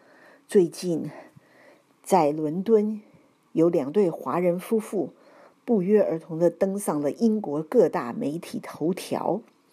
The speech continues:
他们都是在英国自己开店做生意的移民，但是他们如今的境遇也如出一辙，被捕入狱、没收财产、骨肉分离，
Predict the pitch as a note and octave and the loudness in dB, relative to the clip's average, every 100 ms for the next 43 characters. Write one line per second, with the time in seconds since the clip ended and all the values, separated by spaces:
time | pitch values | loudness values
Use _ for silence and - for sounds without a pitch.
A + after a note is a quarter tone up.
0 | - - - - - - - - - G#3 | -20 -20 -20 -20 -20 -20 -20 -8 0 0
1 | F#3+ G3 G3+ G#3 - F#3 D#3 - - _ | 2 2 2 2 -2 -2 -2 -6 -20 _
2 | - F3 E3 G#3 G#3 E3+ E3 - G3+ E3 | 0 2 2 0 0 0 -2 -2 -6 -4
3 | D3+ - G3 F#3 G#3 E3 F#3 F3+ D#3+ G3 | -4 0 0 2 0 0 -2 -2 -2 -2
4 | G3 F#3+ D#3+ D#3 E3+ D3 F3+ F3+ C3+ D#3+ | -2 -4 -4 -6 -6 -6 -2 -2 -2 -4
5 | - _ _ _ _ _ - - _ G3+ | -12 _ _ _ _ _ -20 -20 _ 0
6 | F3 - E3+ F3+ E3+ E3+ D#3+ E3+ G3+ G3+ | 0 -2 -6 -4 -2 -2 -2 -4 0 0
7 | F3 - A#3+ - G#3 E3 - - D3 D#3 | 0 0 -2 -2 -4 -6 -6 -6 -2 -2
8 | G3 - A#3 G#3 E3+ - - F#3+ - - | -2 -2 -2 -2 -4 -6 -4 -4 -4 -2
9 | D#3+ C#3 - - - - - _ G3+ F#3+ | -2 -4 -12 -18 -12 -12 -12 _ -2 -2
10 | - G#3+ D#3+ - G#3+ E3 - F#3 F3 - | 0 -4 -4 -4 -2 -2 -2 -4 -4 -6
11 | - - - - _ - - D#3+ C#3 E3+ | -10 -10 -12 -16 _ -20 -8 -4 0 0
12 | D3+ - E3 E3 D#3 - | 0 -6 -6 -6 -8 -10